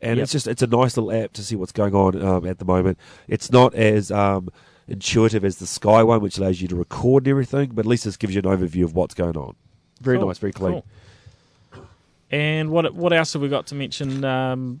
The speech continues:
Speaker 2: this week? You had a, uh, a
Speaker 1: Yes.
Speaker 2: win, a local, uh, a local app for,
Speaker 1: Yeah.
Speaker 2: um,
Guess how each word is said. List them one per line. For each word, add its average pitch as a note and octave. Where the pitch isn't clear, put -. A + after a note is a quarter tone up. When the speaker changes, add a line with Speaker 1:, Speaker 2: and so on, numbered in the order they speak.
Speaker 2:
this D3+
week? D3+
You C#3+
had D3+
a, C#3+
uh, C#3
a C#3
Speaker 1:
Yes. C#3
Speaker 2:
win, F#3
a D3
local, E3
uh, D3
a D3
local E3
app A2
for, -
Speaker 1:
Yeah. D3
Speaker 2:
um, C#3+